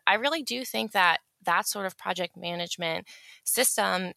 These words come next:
is effective, because once I learned it, I knew it like the back of my hand, and I was really confident in being able to present a project, being able to come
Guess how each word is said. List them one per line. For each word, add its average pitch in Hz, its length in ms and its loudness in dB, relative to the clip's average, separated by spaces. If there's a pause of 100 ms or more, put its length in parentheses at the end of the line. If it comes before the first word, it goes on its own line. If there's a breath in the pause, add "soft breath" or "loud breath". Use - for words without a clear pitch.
is 185 140 -2
effective, - 880 -2
because 180 400 0
once 190 260 -4
I 233 120 2
learned 156 360 -4
it, 269 240 2 (220 loud breath)
I 180 140 2
knew 170 180 0
it 208 100 0
like 175 160 0
the 165 80 -8
back - 240 -4
of 175 60 -8
my 160 120 -2
hand, 160 460 0
and 160 120 -2
I 160 100 -2
was 165 240 -6
really 160 220 -2
confident 151 680 -2 (260)
in 165 340 0 (200)
being 180 240 2
able 175 240 2
to - 160 -2
present 165 440 -2 (220)
a 185 80 0
project, 160 580 2
being 170 200 -2
able 165 220 -2
to - 240 -6
come 170 400 0